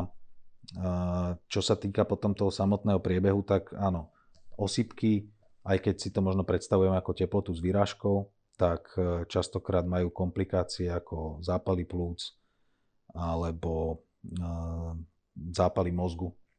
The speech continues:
hej, čiže tie encefalitídy. Takže vedia mať vážny priebeh a vedia, e, nielen u tých, e, oslabených jedincov, teda u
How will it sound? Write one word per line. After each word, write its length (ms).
hej, 160
čiže 240
tie 160
encefalitídy. 800
Takže 400
vedia 400
mať 160
vážny 320
priebeh 320
a 80
vedia, 480
e, 20
nielen 480
u 80
tých, 240
e, 160
oslabených 640
jedincov, 640
teda 160
u 80